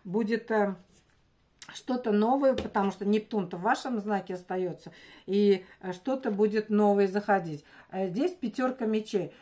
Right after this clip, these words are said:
но здесь много оформления документов, договора, контракты какие-то будут.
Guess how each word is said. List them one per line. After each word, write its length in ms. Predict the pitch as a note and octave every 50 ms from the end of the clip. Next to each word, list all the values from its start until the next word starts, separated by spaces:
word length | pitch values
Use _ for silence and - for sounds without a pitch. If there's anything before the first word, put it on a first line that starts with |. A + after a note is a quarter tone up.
| - - -
но 140 | G#3+ C4 C4+
здесь 220 | A#3+ C4 B3 A#3+
много 360 | A#3 A#3 A#3+ B3 A#3 G#3 A3
оформления 520 | A3 A3 - A3 G#3+ G#3 G#3+ G#3+ G#3 G3+ G3
документов, 760 | G3+ G3+ - G#3+ G3+ F#3+ F#3 F#3 F#3 E3 D3+ D3+ D3+ D3 D#3
договора, 720 | E3+ F#3 F3 G3+ F#3+ F#3+ G3+ G3+ G3 F#3+ F#3+ F3 D#3+ D3 -
контракты 640 | - F#3+ G3 G3+ - G#3 G3+ G3 F#3 F3+ - F3+
какие-то 540 | F3 - F#3 F3+ - - F#3 E3+ E3+ - F3+
будут. 340 | F3 F3 F3+ E3+ E3 D#3